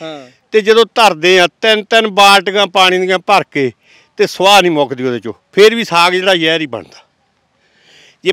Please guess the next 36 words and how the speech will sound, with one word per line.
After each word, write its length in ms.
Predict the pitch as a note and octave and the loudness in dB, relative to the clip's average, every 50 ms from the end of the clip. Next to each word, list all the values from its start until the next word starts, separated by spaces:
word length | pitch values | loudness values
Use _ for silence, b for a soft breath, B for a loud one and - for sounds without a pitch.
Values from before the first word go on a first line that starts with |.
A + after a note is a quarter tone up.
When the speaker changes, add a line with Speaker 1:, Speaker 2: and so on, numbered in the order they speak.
| F#3 _ | -6 _
Speaker 2:
ਪੱਠੇ 300 | G#3 - _ - G#3+ G#3+ | -10 -12 _ -6 -6 -6
ਵੱਢਣ 300 | G#3+ A#3 A3 A#3 B3 A#3+ | -6 -4 -4 -2 0 0
ਆਉਂਦੇ 300 | A3+ G#3+ G#3+ A3 A3 G3 | 0 0 0 0 -2 -2
ਅਸੀਂ, 220 | E3 F#3+ F3+ E3 b b b b b b b D#3 | -2 -4 -6 -6 b b b b b b b -14
Speaker 1:
ਹਾਂ। 80 | D3 | -6
Speaker 2:
ਤੇ 80 | D#3 G#3 | -2 -2
ਹੱਥ 200 | G3 F3+ - F3 | -2 -2 -4 -8
ਕਾਲੇ 400 | - - F#3+ F#3+ F#3+ G3 G3+ F#3 | -6 -2 0 2 2 2 0 -2
ਛਾਹ 180 | - G3 F#3+ | -2 -2 -2
ਹੋ 60 | G3+ G#3 | -2 -2
ਜਾਂਦੇ, 160 | G3 F#3+ F#3 | -2 -2 -4
ਮੂੰਹ 220 | F3 F3+ F#3+ G3 | -4 -4 -4 -4
ਸਿਰ 120 | F3+ G3 E3+ | -4 -4 -4
ਕਾਲਾ 320 | - E3 D3+ D#3+ E3 F3+ | -4 -4 -2 0 0 0
ਹੋ 40 | F3 | 0
ਜਾਂਦਾ, 300 | E3 D3+ D3 D3 D3+ C#3+ - _ _ _ _ _ _ _ _ _ | -2 -2 0 -2 -2 -2 -4 _ _ _ _ _ _ _ _ _
ਤੇ 100 | - D#3+ | -14 -10
ਜਿਹੜੀ 380 | D3 D3+ F3 F3+ F3+ F#3+ F#3 F3+ | -6 -4 -2 -2 -2 -2 -2 -2
ਉਹ 120 | F#3+ F3+ | -2 -4
ਪੱਠੇ 360 | - - F3 - - - F3+ | -4 -6 -8 -8 -6 -4 -4
ਆਪਾਂ 180 | E3+ D3+ - D#3+ | -4 -4 -6 -8
ਉਹ 60 | D3 | -8
ਖਾਂਦੇ 260 | - - D#3+ C#3+ C#3+ | -8 -10 -10 -8 -8
ਨਹੀਂ, 80 | C#3 C3 | -8 -8
ਪਸ਼ੂ 220 | C#3 C#3 B2+ C#3 | -8 -8 -8 -8
ਨੁਕਸਾਨੇ 440 | C3 A#2+ A#2 G2+ - A#2+ A2 G2 F#2 | -10 -10 -12 -12 -14 -16 -16 -16 -18
ਜਾਂਦੇ 240 | F#2 F2 E2 _ - | -20 -20 -20 _ -20
ਆ। 80 | _ _ _ _ _ _ _ _ _ _ _ _ _ _ _ _ _ _ _ _ | _ _ _ _ _ _ _ _ _ _ _ _ _ _ _ _ _ _ _ _
Speaker 1:
ਕਿਹੜਾ 160 | - F#3+ A3+ | -20 -18 -14
ਪਿੰਡ 180 | A3 A3 G#3 F#3+ | -14 -12 -12 -12
ਸੀ 100 | E3+ E3 | -12 -10
ਤੁਹਾਡਾ? 220 | F3+ G#3 F#3+ F3 | -12 -12 -12 -12
Speaker 2:
ਮਸੂਰਵਾਲ 480 | D#3 D#3+ C3 D3+ D#3+ D#3+ D3+ D#3 D#3 D#3 | -14 -12 -8 -6 -4 -2 0 0 0 0
ਵੱਡਾ 240 | D3+ C3+ G#2 G2 F2+ | -2 -6 -8 -12 -14
ਜੀ 80 | E2+ - _ | -16 -16 _
ਕਲਾਂ। 160 | - A2+ G2+ | -12 -12 -12